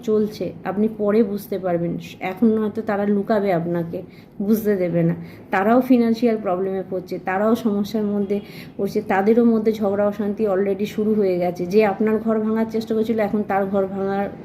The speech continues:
মানে, চরম পর্যায়ে চলে গেছে। তো আজকে আপনাদের জন্য এই পর্যন্ত মেসেজ থাকছে।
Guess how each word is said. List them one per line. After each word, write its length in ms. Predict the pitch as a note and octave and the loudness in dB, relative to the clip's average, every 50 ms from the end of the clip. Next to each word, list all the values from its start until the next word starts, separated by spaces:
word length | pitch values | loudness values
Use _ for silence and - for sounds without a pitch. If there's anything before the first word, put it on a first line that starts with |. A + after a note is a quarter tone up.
| - - - - | -14 -12 -8 -6
মানে, 320 | F3+ F3+ G3 F#3+ F#3 F#3 | -2 0 0 0 0 0
চরম 340 | E3+ F3 G3+ G3+ G#3 G#3+ A3 | 0 2 2 4 4 4 2
পর্যায়ে 380 | G#3+ G#3 F#3+ F#3 F3+ F#3+ F#3 F3 | 2 0 -2 0 0 0 -2 -2
চলে 260 | F3 F3+ F3 F3 - | -2 -4 -6 -4 -4
গেছে। 260 | - F3+ - F#3+ - - - - - - - - - - - - | -6 -6 -8 -8 -10 -12 -12 -16 -18 -18 -18 -18 -18 -14 -6 0
তো 80 | E3+ | 0
আজকে 280 | D3+ G#3 A3 - - A3+ | 0 0 0 0 0 0
আপনাদের 380 | G#3+ A3 G#3+ G#3 G3 G3+ G3 - | 0 2 2 0 2 0 -2 -2
জন্য 200 | G3+ G3 G3+ G3 | -2 -2 0 -2
এই 80 | F#3 - | -2 -2
পর্যন্ত 280 | F#3 F#3+ F#3+ F#3+ F#3 G3 | -2 -4 -4 -4 -4 -2
মেসেজ 400 | G3 F#3 F3+ F3 G#3+ G#3 G#3 - | -2 -2 -2 -2 -4 -4 -4 0
থাকছে। 360 | - A3+ G#3+ - - B3+ C4+ | 0 0 0 2 2 2 2